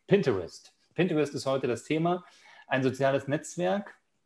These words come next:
Ob es eins ist, das werden wir gleich klären, das aber auch nicht immer sofort im ersten Atemzug genannt wird, wenn es um Netzwerke geht, Plattformen geht. Und ich bin wie immer nicht alleine da. Ich habe heute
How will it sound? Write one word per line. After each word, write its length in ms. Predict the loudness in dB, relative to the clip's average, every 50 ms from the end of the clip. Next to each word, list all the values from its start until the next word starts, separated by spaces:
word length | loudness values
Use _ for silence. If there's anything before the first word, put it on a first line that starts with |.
| _ _ _ _ -4
Ob 160 | -2 0 0
es 100 | 0 0
eins 220 | 0 -2 -2 -4
ist, 160 | -4 -4 -4 -6
das 120 | -6 -4
werden 140 | -6 -4 -4
wir 80 | -4
gleich 220 | -4 -4 -6 -6 -6
klären, 240 | -4 -2 -2 0 0
das 160 | 0 0 0
aber 120 | 0 -2
auch 120 | -2 -2 -4
nicht 180 | -6 -4 -2
immer 220 | 0 2 2 2 2
sofort 320 | 0 0 0 0 0 0
im 80 | 0 -2
ersten 280 | -2 -4 -2 -4 -2
Atemzug 560 | -2 0 -2 -2 -4 -10 -8 -6 -8 -8 -8 -12 _ -20 -20 _ _
genannt 400 | -2 2 2 2 2 0 -2 -2
wird, 240 | -2 -2 -2 0 0
wenn 120 | 2 2
es 200 | 2 -2 -4 -2
um 480 | 0 0 2 2 2 0 -2 -4 -6 -10 -18 _ _ -20 -18 _
Netzwerke 560 | -2 -2 -2 -2 0 0 0 0 2 0 0
geht, 260 | 0 0 -2 -2 -4 -8
Plattformen 580 | -10 -10 -10 -10 -10 -8 -8 -8 -8 -10 -10
geht. 260 | -10 -10 -10 -10 -10
Und 520 | -6 -6 -4 -2 -2 -4 -4 -6 -10 -16 -20 _ _ _ _ _ _
ich 60 | _
bin 180 | -2 -2 0 0
wie 80 | 0 0
immer 160 | 2 2 2
nicht 260 | 2 2 0 -2 -2
alleine 380 | 0 0 2 2 0 0 -4 -4
da. 400 | -6 -6 -6 -8 -8 -8 -12 -14 -18
Ich 80 | _
habe 120 | -20 -14 -8 -4
heute 500 | -4 -4 0 0 0 0 0 -2 -4